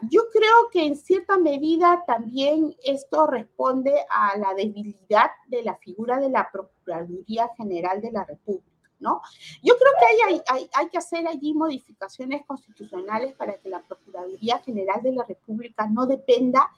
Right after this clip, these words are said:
del asesor jurídico de, de, de la Presidencia de la República. Eh, pero lo que pasa es que, eh, creo que en el caso del procurador Soria hay cosas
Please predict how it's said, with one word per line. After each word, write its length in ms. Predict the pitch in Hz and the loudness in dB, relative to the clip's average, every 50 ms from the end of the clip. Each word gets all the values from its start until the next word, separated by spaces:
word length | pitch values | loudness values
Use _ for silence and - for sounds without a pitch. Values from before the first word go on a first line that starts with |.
| _ _ _ _ _ | _ _ _ _ _
del 180 | - 220 220 214 | -2 0 2 2
asesor 540 | 208 208 - 220 214 - 262 269 285 - _ | 0 0 -2 -8 -4 0 0 0 0 0 _
jurídico 580 | - 254 220 247 254 240 254 247 - - 277 277 277 277 - - 208 | -4 -2 -2 0 -2 -2 -4 -6 -4 2 2 4 4 4 2 0 -4
de, 460 | 214 208 196 185 175 170 165 - - _ _ | -4 -4 -2 -2 0 -2 -2 -4 -8 _ _
de, 360 | 190 185 180 180 175 - - _ _ | -8 -6 -6 -6 -6 -8 -10 _ _
de 280 | - 185 180 170 165 165 - - - | -8 -8 -6 -6 -6 -8 -12 -16 -12
la 160 | - - 180 - | -8 -8 -8 -8
Presidencia 640 | 190 208 - - 202 190 196 214 214 220 247 226 | -8 -12 -12 -10 -4 -2 -2 -2 -2 -2 -2 -2
de 80 | 214 208 | 0 0
la 140 | 202 190 190 | -2 -4 -8
República. 680 | 165 165 - 294 311 359 285 220 208 - _ - - _ _ _ _ _ - - - - - _ _ _ _ | -10 -10 -6 -2 -2 -2 -2 -2 -6 -10 _ -14 -16 _ _ _ _ _ -20 -20 -20 -20 -20 _ _ _ _
Eh, 340 | 233 233 240 233 233 233 - | -2 0 0 2 0 2 4
pero 440 | 277 285 277 277 269 247 233 - - - 180 - _ _ 208 214 | 6 8 10 10 10 8 8 4 -2 -12 -18 -18 _ _ -10 0
lo 140 | 247 285 285 | 0 0 2
que 80 | 302 277 | 0 -2
pasa 320 | - 427 466 466 - 539 523 480 427 415 | 4 4 4 4 6 4 4 4 4 2
es 120 | 403 403 - | -2 -2 -4
que, 280 | - 403 415 415 415 _ _ _ _ _ _ _ _ _ _ | -4 -2 -2 -4 -8 _ _ _ _ _ _ _ _ _ _
eh, 1300 | - 262 247 240 233 233 240 240 240 226 220 214 214 208 208 202 208 208 - - - - - 117 95 - _ _ _ _ _ _ _ _ | -2 0 0 0 0 0 -2 -2 -2 -4 -4 -4 -4 -4 -4 -4 -4 -6 -8 -8 -12 -14 -14 -16 -16 -18 _ _ _ _ _ _ _ _
creo 300 | - 392 415 427 427 415 | 0 0 2 2 0 -2
que 80 | 403 359 | -2 -2
en 100 | 302 294 | -2 -2
el 160 | 277 254 - | -2 -2 0
caso 460 | - - 302 294 - 339 330 311 302 | 0 0 0 0 -2 0 0 0 0
del 160 | 262 240 226 | 0 -2 -6
procurador 580 | 226 220 214 220 226 220 208 196 208 240 247 247 | -6 -10 -12 -10 -8 -6 -4 -2 0 0 -2 -4
Soria 640 | - - 285 247 226 220 214 220 220 220 - - - _ _ _ _ _ _ _ _ _ _ _ _ _ _ _ _ _ _ _ _ _ - | -4 -4 0 0 0 0 0 -2 -4 -4 -4 -6 -12 _ _ _ _ _ _ _ _ _ _ _ _ _ _ _ _ _ _ _ _ _ 0
hay 120 | 320 359 349 - | 0 0 2 2
cosas 440 | 466 523 - - - 196 180 - | 2 2 2 0 -4 -6 -6 -6